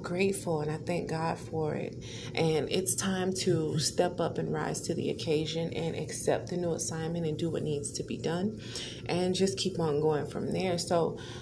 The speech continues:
I, um, and then, um, also, I just wanna mention, I'm not gonna say her name, but I have a friend um, we went to college together, and one day she posted that she lost her husband.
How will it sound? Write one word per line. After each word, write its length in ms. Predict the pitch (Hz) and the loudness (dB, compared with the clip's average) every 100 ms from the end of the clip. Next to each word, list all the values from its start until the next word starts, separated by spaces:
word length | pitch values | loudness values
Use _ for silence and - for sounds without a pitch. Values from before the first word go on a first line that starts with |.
| - | -4
I, 760 | - 185 214 208 190 180 - - - - | 2 4 6 6 4 2 0 -4 -10 -2
um, 480 | 175 170 165 - - - - - - - 196 | 0 2 2 -2 -6 -10 -12 -10 0 4 8
and 120 | 208 | 8
then, 180 | 196 196 | 8 6
um, 260 | 185 180 - | 4 2 2
also, 540 | 214 226 214 180 175 - - - | 2 4 4 2 2 -6 -6 2
I 80 | |
just 180 | 185 214 | 6 8
wanna 180 | 214 175 | 8 6
mention, 320 | 170 170 165 | 4 2 2
I'm 100 | 160 | 0
not 160 | 165 - | 0 2
gonna 180 | 170 170 | 2 2
say 180 | 175 | 4
her 160 | 165 151 | 4 4
name, 340 | 147 147 147 | 2 2 2
but 220 | 147 147 - - - - | 0 -2 -4 -8 -8 -2
I 60 | |
have 220 | 208 254 233 | 2 4 2
a 60 | |
friend 600 | 120 - 143 135 - 151 - - - - | 0 -2 -2 -2 -4 -8 -10 -12 -12 -2
um, 240 | - 151 156 | 2 4 4
we 80 | 170 | 4
went 200 | 165 170 | 4 2
to 80 | |
college 420 | 165 180 170 170 - | 0 2 2 2 0
together, 520 | 170 165 160 170 165 - - - - | 2 2 2 0 -2 -6 -10 -10 -2
and 460 | 170 165 156 147 - | 2 4 4 2 0
one 300 | 170 185 214 | 0 2 4
day 140 | 226 | 4
she 180 | 220 196 | 2 0
posted 480 | - 180 180 185 - | 4 4 4 0 0
that 160 | - | 0
she 140 | - 156 | 0 -2
lost 340 | 156 - - | -2 -4 -6
her 80 | 151 | -6
husband. 600 | 143 - - 101 101 107 | -4 -6 -6 -8 -8 -8